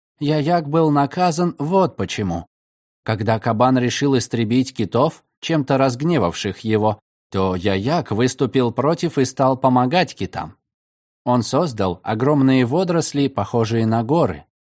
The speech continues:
в которых могли скрыться удивительных размеров киты. Яяк приказал им не появляться до тех пор, пока Кабан не умерит свой гнев.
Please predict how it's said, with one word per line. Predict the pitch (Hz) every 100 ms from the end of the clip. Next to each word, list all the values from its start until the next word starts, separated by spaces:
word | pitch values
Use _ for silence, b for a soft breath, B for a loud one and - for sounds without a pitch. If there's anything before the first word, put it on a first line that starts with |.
| _
в |
которых | - 78 110 120 113
могли | 113 110 110 113
скрыться | - 104 123 131 -
удивительных | 117 107 110 127 131 147 139 127
размеров | 123 113 104 107 107 98
киты. | - 98 - 92 80 _ _ _ _ _ _
Яяк | 110 113 104 110 123
приказал | - 117 117 110 160 147
им | 139
не | 131
появляться | 127 127 120 139 156 104 -
до | 90 95
тех | - 95 -
пор, | 110 117
пока | 117 110 113
Кабан | - 104 117 113
не | 110
умерит | 110 123 165 95 90
свой | - 113
гнев. | 110 120 90 -